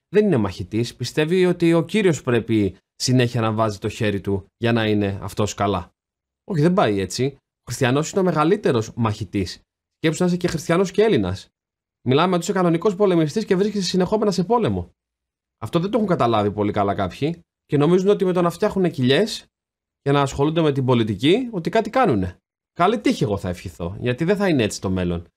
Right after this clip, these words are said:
Το μέλλον θα είναι σκληρό για όλους. Οπότε, σε πρώτο επίπεδο, σχέση σου με τον Κύριο, μέσω του πνευματικού. Νούμερο δύο. Σχέση σου με τον εαυτό σου.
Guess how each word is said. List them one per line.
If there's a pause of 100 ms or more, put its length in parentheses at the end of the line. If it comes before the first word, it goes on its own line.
(160)
Το
μέλλον
θα
είναι
σκληρό
για
όλους. (800)
Οπότε, (240)
σε
πρώτο
επίπεδο, (220)
σχέση
σου (400)
με
τον
Κύριο, (840)
μέσω
του
πνευματικού. (920)
Νούμερο
δύο. (1300)
Σχέση
σου
με
τον
εαυτό
σου.